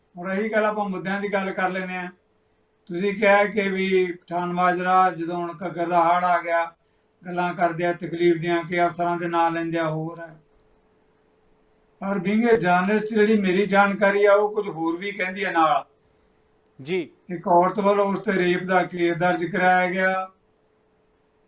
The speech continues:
Speaker 1: ਧਮਕੀਆਂ ਦਾ ਕੇਸ ਦਰਜ ਕਰਾਇਆ ਗਿਆ। ਕੁਝ ਦਿਨ ਪਹਿਲਾਂ ਹੀ ਪਟਿਆਲਾ 'ਚ ਕੇਸ ਦਰਜ ਹੋਇਆ। ਹੁਣ ਪਠਾਨ ਮਾਜਰਾ ਵੀ ਕੋਈ ਨਿੱਕੀ ਮੋਟੀ ਸ਼ੈ ਤਾਂ ਹੈ ਨਹੀਂ ਸੀ,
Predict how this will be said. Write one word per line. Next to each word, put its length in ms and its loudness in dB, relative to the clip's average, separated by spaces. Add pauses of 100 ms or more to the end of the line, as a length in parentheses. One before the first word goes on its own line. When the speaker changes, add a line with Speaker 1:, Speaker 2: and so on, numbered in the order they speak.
(280)
Speaker 1:
ਧਮਕੀਆਂ 460 -2
ਦਾ 100 2
ਕੇਸ 300 -2
ਦਰਜ 260 2
ਕਰਾਇਆ 380 0
ਗਿਆ। 280 2
ਕੁਝ 280 -4
ਦਿਨ 180 -2
ਪਹਿਲਾਂ 320 0
ਹੀ 100 -4
ਪਟਿਆਲਾ 520 0
'ਚ 80 -8
ਕੇਸ 300 -10
ਦਰਜ 240 -6
ਹੋਇਆ। 400 -2 (1500)
ਹੁਣ 240 -8
ਪਠਾਨ 320 0
ਮਾਜਰਾ 500 6
ਵੀ 220 0
ਕੋਈ 200 0
ਨਿੱਕੀ 300 -8
ਮੋਟੀ 300 -4
ਸ਼ੈ 260 -2
ਤਾਂ 120 2
ਹੈ 180 2
ਨਹੀਂ 160 -8
ਸੀ, 300 -12